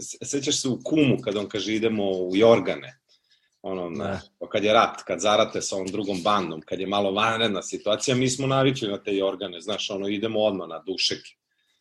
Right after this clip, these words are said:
Speaker 1: spavamo,
Speaker 2: Da.
Speaker 1: kućama, znaš, znaš,
Speaker 2: O-
Speaker 1: taj neki default, ono se vrlo brzo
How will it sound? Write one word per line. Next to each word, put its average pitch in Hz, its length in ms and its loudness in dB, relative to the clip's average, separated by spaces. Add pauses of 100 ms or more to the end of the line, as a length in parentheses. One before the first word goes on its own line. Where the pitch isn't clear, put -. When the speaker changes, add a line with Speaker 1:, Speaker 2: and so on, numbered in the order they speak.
(100)
Speaker 1:
spavamo, 101 500 2
Speaker 2:
Da. 120 400 2 (160)
Speaker 1:
kućama, 101 600 -4
znaš, 110 200 0
znaš, 120 240 2
Speaker 2:
O- 120 200 -2
Speaker 1:
taj 104 120 -2
neki 107 240 -4
default, 117 640 2
ono 117 180 2
se - 160 -4
vrlo 123 240 4
brzo 117 480 4